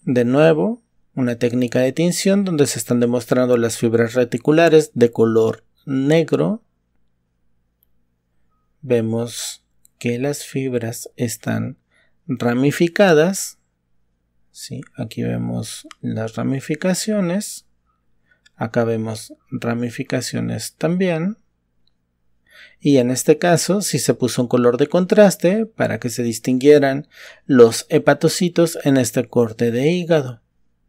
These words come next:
Pero aquí, como tenemos un tejido donde resaltan las fibras reticulares, en algunos casos,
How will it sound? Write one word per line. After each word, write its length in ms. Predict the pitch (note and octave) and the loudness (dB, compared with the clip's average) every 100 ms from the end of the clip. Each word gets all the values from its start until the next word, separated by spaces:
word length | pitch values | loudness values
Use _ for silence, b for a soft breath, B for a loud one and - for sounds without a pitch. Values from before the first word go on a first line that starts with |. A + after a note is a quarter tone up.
| _ _ _ _ _ | _ _ _ _ _
Pero 200 | - A2 | -6 -6
aquí, 280 | G#2+ C3+ B2+ | -4 -4 -4
como 300 | - A#2+ A#2+ | -2 -2 0
tenemos 460 | B2+ A#2+ A#2 A#2+ - | 0 0 -2 -6 -8
un 120 | C3 | -2
tejido 580 | C#3+ - C#3+ B2+ B2+ _ _ _ | -2 2 0 0 -4 _ _ _
donde 640 | - A#2 B2+ C#3 C3+ C3+ - | -8 -2 0 -2 -4 -6 -6
resaltan 1160 | C3+ B2+ A#2 A2+ - C#3 D3 C#3+ B2 A#2+ C3 E3 _ | -8 -6 -8 -6 -4 -2 -2 -4 -6 -6 -8 -14 _
las 340 | B2 A2 - | -8 -6 -10
fibras 500 | - A#2 A2 G#2+ A2 | -8 -8 -6 -6 -8
reticulares, 960 | B2+ C3 D3 - F3+ F3+ D#3 E3+ F3+ - - | -8 -8 -6 -2 0 2 2 2 -2 -12 -8
en 220 | - B2+ A2+ | 2 2 4
algunos 640 | A2+ A2 A2+ A#2+ F3+ G3 | 0 -2 -2 0 -2 -2
casos, 540 | - D3 B2+ A2+ G#2 | 0 0 0 -6 -10